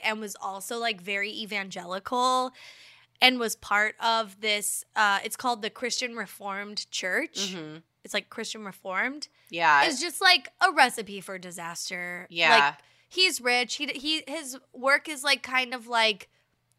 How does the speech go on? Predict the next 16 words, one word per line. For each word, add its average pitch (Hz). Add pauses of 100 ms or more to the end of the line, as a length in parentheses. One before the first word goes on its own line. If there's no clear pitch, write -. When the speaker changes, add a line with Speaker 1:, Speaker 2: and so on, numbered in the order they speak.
(100)
Speaker 1:
delegating 214
itself. 208
He, 233
it's -
a 220
well-oiled 233
machine. 202
He 247
has 269
the 262
time 214
to 220
spend 202
his 202
full 254
days, 180